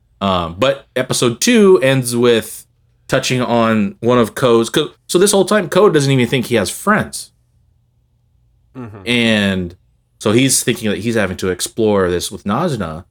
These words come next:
Speaker 1: You know, what, what is, what is being a friend? And she laughs at him and like, "What? How do you not have a friend? Like, you're a fourteen-year-old boy. You gotta have something."
Speaker 2: <laughs> She straight up says, "That's pathetic."
Speaker 1: Yeah. And, uh, then we get this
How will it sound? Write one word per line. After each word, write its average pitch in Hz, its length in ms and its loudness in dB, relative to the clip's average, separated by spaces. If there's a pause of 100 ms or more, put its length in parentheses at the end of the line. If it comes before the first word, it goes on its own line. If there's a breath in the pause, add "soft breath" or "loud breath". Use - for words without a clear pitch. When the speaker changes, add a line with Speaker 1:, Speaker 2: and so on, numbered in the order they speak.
(360)
Speaker 1:
You 98 60 -8
know, 90 80 -2
what, 95 240 -4
what 95 180 2
is, 85 320 -4
what 95 180 0
is 85 120 -6
being 85 260 -8
a 78 60 -12
friend? 117 520 -4 (760)
And 104 120 -4
she 135 220 -2
laughs 107 340 -2
at 85 100 -6
him 87 160 -8
and 80 80 -10
like, 76 140 -12
"What? 143 160 -8
How 127 100 -6
do 135 80 -2
you 123 60 -2
not 117 160 -4
have 104 140 -6
a 82 80 -6
friend? 76 480 -16
Like, 73 240 -20 (480)
you're 104 60 -6
a - 20 -8
fourteen-year-old 95 560 -4
boy. 87 140 -6
You 82 60 -10
gotta 85 120 -8
have 82 100 -10
something." 80 320 -8
Speaker 2:
<laughs> - 300 -10 (260)
She - 220 -12
straight 220 260 0
up 208 80 -8
says, 143 200 -6
"That's 117 240 -6
pathetic." 104 420 -4
Speaker 1:
Yeah. 104 200 -4 (1080)
And, 135 680 2
uh, 107 540 0 (100)
then 117 240 2
we 131 120 2
get 139 260 -2
this - 640 -4